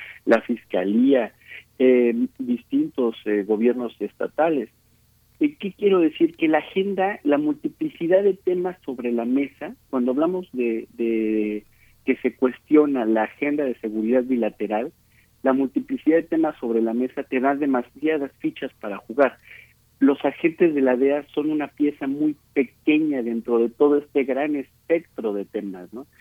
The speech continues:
Incluso estamos hablando, por ejemplo, de la par-, de la, de otras agencias de seguridad, como la Agencia de Seguridad Nacional de los Estados Unidos,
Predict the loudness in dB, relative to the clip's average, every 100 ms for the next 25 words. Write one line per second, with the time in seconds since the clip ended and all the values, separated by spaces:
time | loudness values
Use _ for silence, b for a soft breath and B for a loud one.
0 | b b -4 -2 -2 -4 -4 -4 -4 -2
1 | -2 -2 -4 -6 -8 -8 -6 -8 _ _
2 | _ _ _ 2 4 4 -2 -6 0 2
3 | 4 2 0 -2 -4 -8 _ _ _ _
4 | _ _ _ 0 2 2 0 -2 -2 0
5 | -2 -2 -2 0 0 0 -2 -4 -8 -8
6 | -6 -8 -8 -8 -8 -6 -6 -6 -6 -8
7 | -2 0 0 -2 -8 -8 -6 -6 -6 -4
8 | -4 -2 2 4 4 2 -2